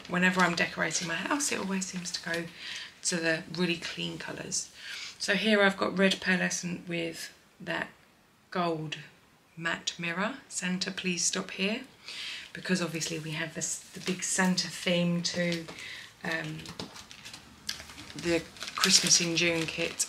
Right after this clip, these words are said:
I really liked that. And we also have the most wonderful time of the year. So this is obviously the two dies, die cut from separate pieces.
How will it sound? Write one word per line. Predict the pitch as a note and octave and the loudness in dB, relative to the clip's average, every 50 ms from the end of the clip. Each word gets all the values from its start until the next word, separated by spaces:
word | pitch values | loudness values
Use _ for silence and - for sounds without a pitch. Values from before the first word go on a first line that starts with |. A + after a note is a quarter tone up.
| - - - | -4 -10 -6
I | D#3+ D#3+ | -6 -6
really | D#3+ D#3+ D#3+ - - - | -4 -4 -4 -4 -6 -6
liked | D#3 - - - - - - - | -6 -6 -8 -8 -8 -10 -8 -4
that. | - F2+ - - - - - - - - - - - - - - - - - - - - - - - - | -4 -4 -4 -4 -4 -2 -2 -2 -2 -4 -10 -14 -10 -8 -6 -6 -6 -6 -8 -8 -8 -10 -10 0 8 10
And | G#3+ G#3+ G#3 G#3 G#3 G#3 G#3 G#3 G#3 | 12 12 12 12 12 12 10 6 4
we | G#3 G3 - | 4 2 4
also | - F3+ F3+ F3 - - - | 4 2 2 4 2 2 2
have | D#3 - - F3 E3+ F3 E3+ - - | 0 -2 -2 -2 -2 -2 -4 -6 -8
the | - E3+ | -8 -6
most | E3 E3 E3+ E3 - - - | -6 -4 -4 -2 -4 -4 -4
wonderful | F3 F3 E3+ E3+ F3+ F#3 - - F3 E3 | -4 -6 -4 -4 -6 -6 -6 -8 -8 -6
time | - - - - E3 D#3+ D#3+ | -6 -8 -6 -6 -10 -10 -10
of | D#3+ D#3+ - | -12 -12 -12
the | - F3 | -14 -14
year. | E3+ - F3 F3 E3+ E3 D#3+ D#3+ F#3 - - - - - - _ _ - - - - - - - - - | -12 -12 -10 -10 -10 -10 -10 -12 -14 -16 -20 -20 -20 -20 -20 _ _ -20 -18 -14 -14 -12 -12 -12 -6 0
So | - G3+ | 4 6
this | G3 A3 A3+ G#3 | 8 8 10 10
is | G3+ | 8
obviously | G#3+ G3+ F#3 F#3+ F#3 F#3+ F#3 | 8 8 8 6 6 6 6
the | F3 F3+ | 6 8
two | F3 - - - B3+ A#3+ | 8 8 10 10 8 6
dies, | A3 - F3 E3 D#3+ D#3+ E3 E3 E3+ E3 D#3 - - - - - - - _ _ _ _ _ _ _ - | 8 10 8 8 8 8 6 6 4 4 4 4 4 4 0 -8 -20 -20 _ _ _ _ _ _ _ -6
die | - F#3 F3+ F3 | 0 0 0 2
cut | - - F#3 F#3 | 2 -2 -2 -2
from | - - F3 | -4 -6 0
separate | E3+ - - - - - - F#3+ - - | 2 2 2 0 -2 -8 -12 -12 -10 -8
pieces. | - E3 E3 D#3 D3+ - E3 E3 D#3+ D#3+ - | -6 -6 -4 -2 -2 -2 -2 -2 -2 -2 -4